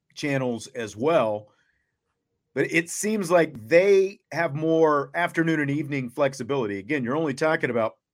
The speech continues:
two primetime games during a season, and the rest y-, kicking off, you know, like, a-, again, if they're, if, if the big noon game obviously is kicking off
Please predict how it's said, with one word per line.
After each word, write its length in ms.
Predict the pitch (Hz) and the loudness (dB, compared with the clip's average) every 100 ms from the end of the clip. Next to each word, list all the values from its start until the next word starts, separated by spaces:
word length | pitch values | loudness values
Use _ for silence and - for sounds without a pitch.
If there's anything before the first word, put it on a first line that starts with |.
| _ | _
two 140 | - 185 | -10 -2
primetime 720 | 151 156 147 139 120 113 110 - _ _ | 0 0 -2 -4 -4 -6 -10 -18 _ _
games 340 | 131 131 120 | -6 -4 -6
during 280 | 107 110 98 | -8 -10 -10
a 40 | 95 | -12
season, 460 | - 98 85 92 - | -12 -12 -12 -18 -14
and 140 | 113 | -12
the 80 | 104 | -10
rest 500 | 98 123 131 - - - _ _ _ _ | 2 4 4 2 -10 -20 _ _ _ _
y-, 80 | 120 - | -18 -6
kicking 320 | 147 143 127 | -4 -2 -2
off, 420 | 120 120 117 - _ _ _ _ _ _ _ _ _ _ | 0 -2 -4 -12 _ _ _ _ _ _ _ _ _ _
you 80 | 139 | -2
know, 140 | 113 | 0
like, 260 | 113 113 - - | 0 -2 -4 -10
a-, 160 | 110 - | -8 -6
again, 220 | 117 123 | -2 -2
if 100 | 113 | 0
they're, 140 | 117 | -4
if, 220 | 101 113 - | -2 -6 -6
if 140 | 120 117 | -8 -6
the 100 | 107 | -8
big 280 | 98 147 131 | -4 -4 -2
noon 200 | 135 127 | -2 0
game 360 | 123 120 117 - | 0 0 -4 -6
obviously 380 | 101 107 107 104 | -6 -6 -6 -8
is 100 | - | -6
kicking 320 | 139 131 107 | -8 -6 -4
off 300 | 110 107 | -2 -4